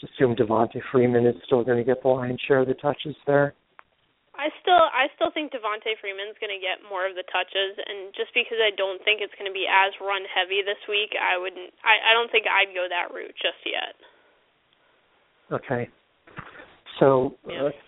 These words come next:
Speaker 1: see here. So, so far we're agreeing on six out of six games. That's gotta be a first.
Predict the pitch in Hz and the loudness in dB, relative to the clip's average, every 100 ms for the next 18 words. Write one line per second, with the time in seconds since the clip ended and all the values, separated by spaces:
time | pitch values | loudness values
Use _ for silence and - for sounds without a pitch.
0 | - - 127 120 123 117 - _ _ _ | -8 -6 -2 2 2 2 -4 _ _ _
1 | _ _ - - _ _ - - 135 123 | _ _ -20 -20 _ _ -20 2 2 4
2 | - 165 165 151 147 143 143 143 123 139 | 0 4 4 4 2 0 -2 -4 -2 0
3 | 139 131 123 123 _ 165 - 139 123 - | 0 -2 -6 -8 _ -8 0 2 2 -2
4 | 151 - _ 127 117 120 120 127 123 _ | -4 -4 _ -2 -2 -2 -2 -4 -4 _
5 | 139 117 113 113 110 - 120 123 | 2 2 2 0 2 4 4 4